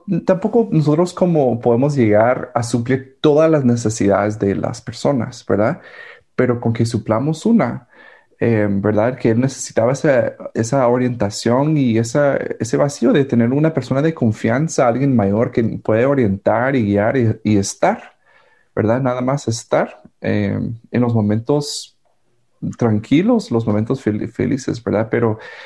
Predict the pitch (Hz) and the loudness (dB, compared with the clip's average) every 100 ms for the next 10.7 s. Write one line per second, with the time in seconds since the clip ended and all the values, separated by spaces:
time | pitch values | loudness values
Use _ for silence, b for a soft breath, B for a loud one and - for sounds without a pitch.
0 | B - 151 180 147 117 123 156 151 120 | B -2 2 4 4 2 2 0 -2 -4
1 | - 151 160 147 113 95 - - - 110 | -2 -2 -2 0 2 0 -2 -4 0 2
2 | 120 143 151 147 151 170 139 104 98 - | 2 2 2 0 2 2 2 2 -2 -2
3 | 143 247 - b b b b - 113 - | -2 -2 -6 b b b b -6 -4 -2
4 | 180 110 107 120 147 127 117 120 - 123 | 0 2 0 0 0 2 2 0 -2 -2
5 | 123 127 123 110 113 - - - - - | 0 0 2 0 -2 -10 -12 -16 -18 -20
6 | _ _ _ - 107 - - _ 107 107 | _ _ _ -4 -4 -4 -18 _ 0 0
7 | 107 98 95 - 117 160 147 135 120 123 | 0 -4 -6 -2 0 2 0 0 0 0
8 | 127 - 107 104 95 90 101 101 98 104 | -2 -2 0 2 2 0 0 0 2 0
9 | 110 - 131 - 120 107 110 160 175 110 | 0 -2 -2 0 -2 -2 0 0 0 -4
10 | - 104 113 117 113 139 190 | -4 -2 -2 -2 -2 0 -2